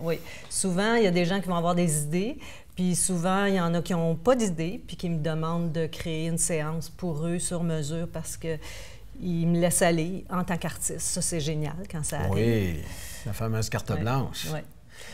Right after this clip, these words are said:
Speaker 1: Et puis cette image-là, euh, pour dire, euh, c'est quoi la recette, hein, parce que j'aime partager. Moi, je, j'aime beaucoup, beaucoup partager, euh, mes trucs et donner
Speaker 2: Ok.
Speaker 1: des conseils.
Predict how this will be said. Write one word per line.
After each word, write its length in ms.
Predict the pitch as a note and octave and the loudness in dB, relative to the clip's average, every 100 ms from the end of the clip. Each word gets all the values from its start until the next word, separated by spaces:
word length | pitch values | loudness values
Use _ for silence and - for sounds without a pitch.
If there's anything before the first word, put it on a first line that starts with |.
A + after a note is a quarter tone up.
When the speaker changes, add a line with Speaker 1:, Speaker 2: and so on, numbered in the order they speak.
| - - | -14 -4
Speaker 1:
Et 120 | F3 | -4
puis 160 | - D#3 | -2 0
cette 320 | - F#3 G#3 | 0 0 0
image-là, 720 | F#3+ F3 D#3+ D3 E3 C#4 B3 | 0 2 -2 -4 -4 0 0
euh, 500 | D#3 D3+ D#3 D3+ D3+ - - | 0 0 -2 -4 -6 -8 -10
pour 280 | - E3+ D3 | -2 0 0
dire, 400 | C#3+ F3+ G3+ F3 | 2 4 4 4
euh, 80 | D#3 | 0
c'est 160 | - - | 0 2
quoi 120 | G#3+ | 2
la 120 | G3+ | 2
recette, 440 | D3+ C#3+ B3 D4 G#3+ | 2 0 -4 -4 -6
hein, 140 | C4 - | -6 -6
parce 180 | F3 - | -6 -2
que 240 | D#3+ D#3+ | 0 0
j'aime 280 | D3+ F#3 G3 | 2 2 4
partager. 500 | F#3 - D#3 C#3 D#3 | 0 0 -2 -2 -2
Moi, 160 | E3 | -2
je, 320 | E3+ E3 D3 D3 | 0 -2 -2 -4
j'aime 240 | E3 D3+ | -4 -2
beaucoup, 240 | D3+ - | -4 -4
beaucoup 260 | F#3 E3+ A#3 | -4 -4 -6
partager, 680 | - D3+ E3 D3 D#3 F#3+ E3+ | -6 -6 -4 -4 -4 -2 -2
euh, 100 | D3+ | -2
mes 160 | D#3 D#3 | -2 -4
trucs 480 | - F#3 F#3 - D#3 | -4 -8 -8 -12 -6
et 40 | |
donner 300 | D3+ - F3 | -2 2 4
Speaker 2:
Ok. 60 | F#3 | 6
Speaker 1:
des 120 | F#3 | 4
conseils. 460 | E3+ D3+ - D3+ | 2 -2 -4 -8